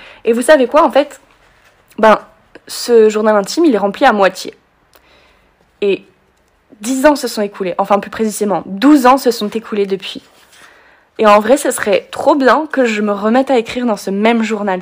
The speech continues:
tu vois. Genre, il y a un gros blanc, tu passes d'une page à une autre, il y a un gros blanc de dix ans entre les deux, mais c'est pas grave, tu vois. Comme ça, je continue ce journal,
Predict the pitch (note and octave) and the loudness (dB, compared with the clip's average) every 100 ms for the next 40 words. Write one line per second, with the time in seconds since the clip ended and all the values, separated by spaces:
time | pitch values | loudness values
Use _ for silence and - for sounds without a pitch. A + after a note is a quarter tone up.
0 | - - F#3 G3+ _ _ _ _ _ - | -10 -6 -6 -6 _ _ _ _ _ 0
1 | G#3 - G#3+ G3 G#3+ A3 B3 C#4 C4+ C4 | 0 0 0 0 -2 -4 0 2 4 4
2 | C4+ F4+ C#4+ A#3 A#3+ A3+ D4+ B3 C4+ D4+ | 4 2 -4 -4 0 2 2 2 2 6
3 | D#4 E4+ D4 C#4 B3+ A#3+ B3+ - A#3 G#3+ | 6 4 0 -2 0 2 2 2 -4 -4
4 | A3 C4 C4 D4 D4+ A3 F#3+ C#4+ C#4 C#4+ | -2 -4 0 2 2 -2 -4 -2 0 2
5 | D4 A#3+ - A3 G#3+ C4+ A3+ - C4 D#4 | 2 -2 -6 -6 -4 -4 -4 -8 -8 -6
6 | E4 C4 - G3+ G3+ - - - - - | -4 -6 -8 -10 -10 -10 -18 -20 -20 -20
7 | _ - A3 D4 - C4+ - C#4 D4 B3+ | _ -6 0 0 2 0 0 0 0 -2
8 | A3 A3+ F4 | 2 2 2